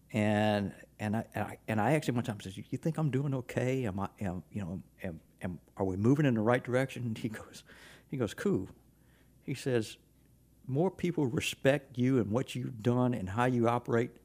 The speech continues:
than my hero, Colonel Whittington." And he, 'cause he knew him, he says, he says, "People look to you." So when, when we hold a meeting or something, even before you became battalion commander, you, you walked into a room, no matter who else was in that room, they looked for your advice of what you were doing. And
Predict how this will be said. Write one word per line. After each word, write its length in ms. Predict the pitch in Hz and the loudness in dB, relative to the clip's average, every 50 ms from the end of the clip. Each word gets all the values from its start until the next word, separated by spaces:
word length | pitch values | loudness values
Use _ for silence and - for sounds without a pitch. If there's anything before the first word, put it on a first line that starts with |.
| _ - | _ 0
than 380 | 110 110 113 107 104 101 98 - - - - _ _ _ _ _ _ _ | 2 4 4 6 4 2 0 -4 -10 -20 -20 _ _ _ _ _ _ _
my 240 | 101 98 104 147 156 | 2 4 4 4 6
hero, 400 | 117 113 95 90 92 95 104 110 | 6 4 4 6 4 4 4 2
Colonel 320 | - - 117 117 120 120 | 2 0 0 2 4 4
Whittington." 380 | 123 139 143 135 107 - - - | 4 4 2 2 -2 -4 -6 -6
And 140 | - 92 101 | -2 2 2
he, 80 | 107 | 2
'cause 200 | 95 - 107 98 - | 2 2 0 2 4
he 100 | 98 101 | 2 2
knew 160 | 107 104 104 | 4 4 4
him, 180 | 104 107 104 98 | 4 2 2 0
he 180 | - 127 110 107 | 0 0 -2 -2
says, 260 | - 104 95 90 - - - - - - - _ _ | -2 -4 -4 -4 -6 -10 -16 -16 -20 -20 -20 _ _
he 60 | - | -6
says, 220 | 113 - 123 98 - - _ _ - _ _ _ - _ _ _ _ _ _ _ _ _ | -4 -2 -2 -4 -4 -10 _ _ -20 _ _ _ -20 _ _ _ _ _ _ _ _ _
"People 280 | - 185 196 - 156 123 | 4 4 4 6 6 8
look 160 | 127 - - - | 8 6 6 4
to 60 | 127 | 4
you." 120 | 147 135 - | 4 4 4
So 120 | - 135 | 2 2
when, 220 | 113 113 110 107 - - - - | 2 2 2 0 -2 -10 -14 -4
when 220 | - 127 123 139 135 | 0 2 2 4 6
we 120 | 190 233 | 6 8
hold 200 | 180 208 208 180 | 8 10 10 10
a 60 | 156 | 10
meeting 380 | 123 120 123 151 196 196 185 170 | 8 10 8 8 10 8 8 6
or 60 | 156 127 | 6 4
something, 360 | - - 151 156 - - 123 | 2 2 0 2 2 4 6
even 240 | 139 180 220 185 123 | 6 6 6 6 4
before 360 | 110 120 - - 151 156 160 | 2 0 2 4 4 6 8
you 100 | 156 147 | 6 6
became 300 | 139 139 - 156 147 135 | 4 4 2 2 2 2
battalion 360 | 127 123 - 139 135 139 135 | 0 0 -2 0 -2 -2 -2
commander, 340 | 123 135 131 147 165 160 127 | -2 0 0 0 0 0 -2
you, 100 | 120 123 131 | -2 -2 -2
you 200 | 131 147 208 220 | 0 2 2 4
walked 260 | 175 185 180 170 - | 4 4 2 4 4
into 200 | 170 151 - 143 | 2 4 6 4
a 60 | 127 | 4
room, 340 | 123 135 170 180 165 139 131 - - - - - - - - | 6 6 6 8 6 6 4 0 -6 -14 -16 -16 -16 -8 4
no 80 | - 143 | 4 6
matter 200 | 147 175 156 - | 6 8 6 8
who 200 | - 196 208 196 | 8 10 10 10
else 160 | 202 190 - | 10 10 8
was 120 | 139 117 | 6 4
in 80 | 156 165 | 6 8
that 120 | 156 143 123 | 8 8 8
room, 260 | 120 139 185 196 151 120 | 8 8 8 8 8 8
they 120 | 139 196 | 8 8
looked 260 | 202 156 160 160 - | 8 8 6 6 6
for 80 | - 131 | 2 2
your 280 | 110 104 131 190 226 202 | 6 10 10 12 12 12
advice 420 | - 98 - - - 104 117 - | 10 10 6 6 6 6 4 4
of 80 | 147 123 | 6 6
what 160 | 139 - - | 4 4 4
you 80 | 247 | 4
were 80 | 247 131 | 4 4
doing. 220 | 107 107 104 98 | 4 2 0 0
And 80 | 90 - | -4 -6